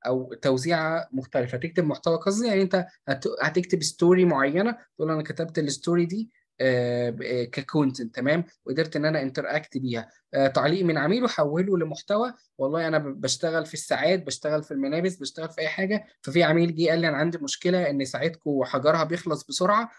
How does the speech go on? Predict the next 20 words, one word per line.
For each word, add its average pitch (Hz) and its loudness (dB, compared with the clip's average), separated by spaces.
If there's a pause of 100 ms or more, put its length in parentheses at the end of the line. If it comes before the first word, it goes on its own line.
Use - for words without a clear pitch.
(120)
فأنا 156 0
قدرت 156 -2
إن 143 -2
أنا، 151 -2 (280)
آه، 120 0
أحول 156 0
المشكلة 131 -2
دي 170 -2
لكونتنت 180 -4
وقدرت 139 -8
إن 139 -2
أنا 147 2
أشتغل 143 -2
عليها. 101 -8 (420)
تمام؟ 151 4
ده، 160 6
ده، 160 0
ده 160 0
باختصار 160 -4
كل، 170 0